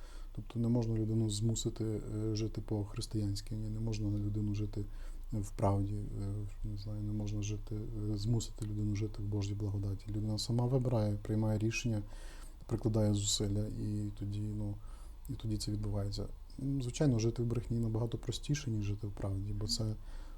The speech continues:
е, можливо, навіть і не вимагає якоїсь великої жертви. Воно навпаки людину, е, <clears throat> людину якось вберігає від відповідальності, ні, від якихось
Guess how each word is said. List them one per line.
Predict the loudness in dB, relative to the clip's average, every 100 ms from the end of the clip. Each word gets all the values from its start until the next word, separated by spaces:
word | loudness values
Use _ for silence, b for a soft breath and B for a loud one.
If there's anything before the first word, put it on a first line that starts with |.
| B 2
е, | 2 2
можливо, | 0 4 4 6 6 4 4
навіть | 4 2 0 -2 -2
і | 2
не | 4 4
вимагає | 4 4 4 4 4
якоїсь | 2 0 0 0 0
великої | 0 2 2 2
жертви. | 2 0 -2 -2
Воно | -2
навпаки | -2 -2 -2 0 2
людину, | 2 2 2 2 0 -2 B B B B B 0
е, | 2 4 2 -2 -4 2
<clears throat> | 4 4 2 0 -6 -8 -8 -6 0 2
людину | 4 6 8 8
якось | 4 2 0
вберігає | -2 -4 0 2 4 6 4
від | 2 0
відповідальності, | -2 0 2 4 4 4 2 0 -2
ні, | -2 -2 -2 -4 -4
від | -4 -4 -4
якихось | -4 -4 -4 -2 -2